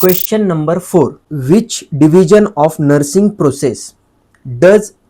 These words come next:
gathering subjective and objective data, family history, surgical history, medical history,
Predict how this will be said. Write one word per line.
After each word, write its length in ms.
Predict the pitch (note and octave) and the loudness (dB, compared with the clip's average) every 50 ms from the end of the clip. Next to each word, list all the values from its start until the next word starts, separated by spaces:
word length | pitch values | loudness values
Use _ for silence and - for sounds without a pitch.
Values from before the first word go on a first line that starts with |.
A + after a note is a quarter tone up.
| C#3+ C#3+ C3 | -10 -4 0
gathering 540 | C#3 C#3+ C#3+ C#3 C#3 D3 D#3 F#3 G3 G#3+ G#3+ - - - - - | 2 2 2 2 0 0 2 2 2 0 -2 -6 -12 -14 -10 -6
subjective 640 | E3 C3+ B2+ B2 C3+ E3 E3+ - _ - G3 G#3 A3 | -6 -6 -4 -2 -2 -2 -4 -4 _ -2 -2 -2 -2
and 600 | G3 - - C#3+ D3 D#3 E3 - - - C#3+ C#3 | -4 -8 -8 -6 -4 -4 -4 -4 -2 0 0 0
objective 640 | C3 C3 B2 C3+ D3+ D3+ - _ _ - D#3+ E3 F#3+ G#3+ - _ _ _ _ _ _ _ _ _ _ _ _ C3 B2+ | 0 -2 -6 -6 -6 -6 -6 _ _ -4 -4 -2 -4 -6 -10 _ _ _ _ _ _ _ _ _ _ _ _ -2 0
data, 300 | D3 D3+ D3 D3+ C3 E3 F3 - _ _ _ _ _ _ - - - | 2 2 2 0 -2 -4 -6 -8 _ _ _ _ _ _ -10 -2 0
family 420 | D#3 D#3+ D#3+ F3 F3+ F#3 F#3+ G3+ | 2 2 4 4 2 2 2 0
history, 440 | E3 D#3 E3 E3 - - - D3 D#3+ F#3+ F#3+ | 0 0 -2 -4 -4 -8 -6 -6 -6 -6 -8
surgical 600 | - - - E3 D#3+ D3+ C#3+ D3 F#3 F#3 A3 G#3+ | -12 -8 -4 -2 -2 -2 -2 -4 -4 0 0 0
history, 480 | F#3+ D#3+ D3 C#3 - - - C#3 D3 F3+ - _ _ _ - C3+ | 2 0 -2 -4 -8 -10 -8 -6 -6 -6 -8 _ _ _ -8 -4
medical 440 | C#3 D3 D#3+ D#3+ F#3+ F#3+ - G#3+ G#3+ | -2 0 2 0 0 2 2 0 2
history, 460 | F3+ E3+ D#3 C#3 - - - C3 C#3 | 0 -2 -4 -6 -10 -12 -12 -10 -10